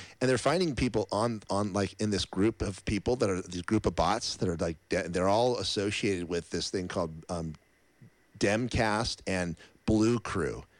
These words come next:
And they have these hashtags and there's these, these anomalies. They found that one of the person has posted sixty-one,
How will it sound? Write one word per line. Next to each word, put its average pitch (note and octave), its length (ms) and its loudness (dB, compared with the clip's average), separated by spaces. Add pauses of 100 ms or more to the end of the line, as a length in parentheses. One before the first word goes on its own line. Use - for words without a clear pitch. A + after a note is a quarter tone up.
(260)
And G2+ 120 0
they G2 40 2
have G2+ 120 2
these G2 160 -2
hashtags F#2 540 0
and G2 100 -2
there's F#2+ 140 0
these, G2+ 280 0
these G#2 180 -2
anomalies. G2+ 680 2 (260)
They A#2+ 120 4
found D3+ 240 2
that G#2 120 -2
one B2+ 240 2
of A3 120 0
the B2 80 0
person G#2 460 -2 (300)
has A2 180 0
posted C3 540 0
sixty-one, B2 1160 0